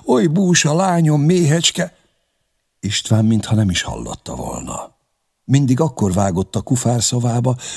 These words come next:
amikor az a lányáról akart beszélni. "Azután jöjj el újra, mert szükség lesz itt más egyebekre is. Most Isten áldjon.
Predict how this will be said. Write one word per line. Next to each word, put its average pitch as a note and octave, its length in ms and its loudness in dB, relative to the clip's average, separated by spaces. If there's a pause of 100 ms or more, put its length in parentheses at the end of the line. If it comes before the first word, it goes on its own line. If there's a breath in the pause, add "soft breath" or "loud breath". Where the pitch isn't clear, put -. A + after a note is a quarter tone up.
amikor A2 320 2
az A2+ 120 2
a A#2+ 80 2
lányáról D#2+ 640 -2
akart - 360 -8
beszélni. C2 680 -4 (1160)
"Azután D3+ 360 2
jöjj E3+ 260 4
el C3 80 2
újra, D3 340 4
mert E3 220 2
szükség C3 400 2
lesz A#2 220 0
itt A2+ 220 -2
más A#2+ 320 2
egyebekre D#2 520 -4
is. C#2 260 -6 (760)
Most B2 240 -2
Isten A2+ 320 2
áldjon. - 480 -8